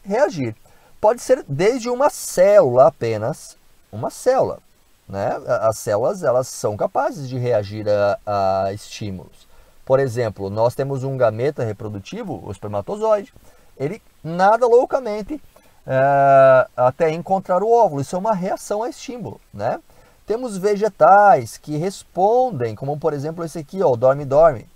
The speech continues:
né? Sabe que se encostar ele fecha as folhas. Temos, é, os roedores correndo quando vem um rato, né? O girassol que vai e,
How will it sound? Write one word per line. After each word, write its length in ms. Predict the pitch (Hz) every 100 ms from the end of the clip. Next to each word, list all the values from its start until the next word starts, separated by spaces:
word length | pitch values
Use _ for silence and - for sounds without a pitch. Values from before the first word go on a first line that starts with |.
| _
né? 200 | 110 135
Sabe 340 | 190 185 175 175
que 80 | -
se 160 | -
encostar 480 | 165 156 151 - 151
ele 140 | 160
fecha 280 | 156 156 147
as 120 | 170
folhas. 560 | - 156 180 117 - - _ _ _ _ _
Temos, 460 | 175 196 226 208 - _
é, 380 | 123 127 123 131
os 140 | 160
roedores 440 | 208 180 208 220
correndo 600 | - 320 165 226 254 185
quando 240 | 143 151 143
vem 160 | 139
um 80 | 147
rato, 520 | 139 151 175 151 95 - _
né? 280 | 104 117 190
O 140 | 208 185
girassol 560 | 190 190 - 190 196
que 140 | 156 160
vai 540 | 131 165 190 185 175
e, 380 | 160 160 156